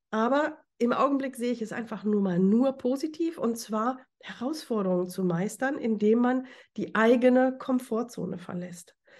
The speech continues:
Man muss neue Fähigkeiten und Strategien en-, entwickeln, um damit umzugehen, dass man eben einen neuen Raum, eine neue Umgebung, vielleicht neue Materialien, neue Menschen, neue Situationen, neue Bedingungen um sich hat. Und die sind nicht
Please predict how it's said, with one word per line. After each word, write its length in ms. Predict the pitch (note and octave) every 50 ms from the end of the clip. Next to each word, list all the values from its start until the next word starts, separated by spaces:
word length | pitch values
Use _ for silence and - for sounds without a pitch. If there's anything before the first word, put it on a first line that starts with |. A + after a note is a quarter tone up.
| - - - - - _ _ _
Man 180 | - A3+ A#3 A#3+
muss 380 | B3 B3+ B3+ B3+ - - - -
neue 460 | A3 G#3 G#3 G3+ G3 G3+ A3 C#4 D#4+
Fähigkeiten 720 | D#4 - C4 C4 C4+ C4 - - C4+ C4+ C#4 C4+ C#4+ C#4+
und 160 | - - A#3 A3+
Strategien 600 | - - G#3 G3+ G#3+ G3+ F#3+ G3+ A3+ C4+ D4 D4+
en-, 280 | D4+ C#4 C4+ C4+ - - -
entwickeln, 560 | A#3 B3 A#3 A#3+ C4 C4 - C4+ C#4 C4 -
um 180 | - G#3+ G#3+
damit 380 | G3+ G3 G3 F#3+ F#3 F#3 - F#3
umzugehen, 760 | - C#4+ G4 G4+ - - D#4 C4 C4+ C#4 C#4 C#4+ D4+ D#4 D4+ - - - _
dass 200 | - A3+ A3+ -
man 280 | C#4 C4+ C#4+ D4 - -
eben 500 | G3 G#3 G#3 F#3+ F#3 F3 F3+ F#3 - - - -
einen 260 | - G#3+ A3 A3 A3
neuen 300 | G#3+ A3 A3 A3 A3+ A#3
Raum, 340 | G#3+ G#3+ A3 A3 G#3+ G3 F#3+
eine 240 | F3+ F#3 F#3+ F#3+ F#3
neue 300 | F#3+ G3 G3 G3+ G#3+ A3+
Umgebung, 560 | F3+ B3 B3+ B3 C4 C4 C4 G#3+ F#3+ F3+ F3 E3+
vielleicht 400 | - - F#3 F#3 F3 E3+ F3 -
neue 240 | G#3+ G3 G#3 G#3
Materialien, 680 | A3 A#3 A3+ - - C4 C4 C#4+ D4 C#4+ C#4 B3 A3+ A3
neue 260 | G#3+ A3 A#3 B3 C4
Menschen, 480 | C4 D#4 D#4 D#4 D#4 - A#3 A3+ A3 A3+ - - - - - - _ _ _ _ _ _ _ _
neue 420 | A#3 A3+ A3 A3+ A#3 B3 C4+ C#4 B3+
Situationen, 720 | C4 C#4+ C#4 - C#4+ C4+ C4+ C4+ - - C#4+ D4+ D#4 C4+
neue 200 | A#3 G#3 G#3+ G#3+
Bedingungen 520 | G3+ G#3 G3+ G3+ G#3+ G#3+ A3 G#3 G3 F#3+ -
um 180 | - F3+ F#3
sich 200 | F3 E3+ E3+ F3
hat. 180 | F#3+ F3+ F3 G#3+
Und 140 | G#3 G3+ -
die 100 | B3+ B3
sind 400 | A3+ B3+ D4+ E4+ F#4 - - -
nicht 540 | F#3+ F3 G#3 F#3+ F#3 - - - - -